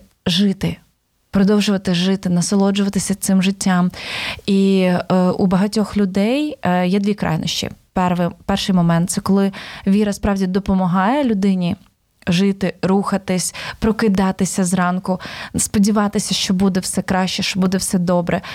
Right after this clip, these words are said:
Е, в молитві знаходити свій спокій, спокій для душі, спокій для думок. А є інший момент,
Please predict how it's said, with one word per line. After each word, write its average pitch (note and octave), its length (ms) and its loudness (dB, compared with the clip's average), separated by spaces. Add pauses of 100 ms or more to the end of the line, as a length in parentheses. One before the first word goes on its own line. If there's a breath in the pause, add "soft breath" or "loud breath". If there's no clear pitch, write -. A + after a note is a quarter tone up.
(240 loud breath)
Е, F#3 140 2
в F3 120 2
молитві G#3+ 480 2
знаходити G3 580 0
свій G#3 380 0
спокій, F3 760 -2
спокій G#3+ 460 -2
для G#3+ 140 2
душі, G3 500 0
спокій G3 520 -2
для F#3+ 160 2
думок. F#3 500 2 (520 loud breath)
А F3+ 80 -2
є G3+ 160 4
інший A3 440 0
момент, G3 440 2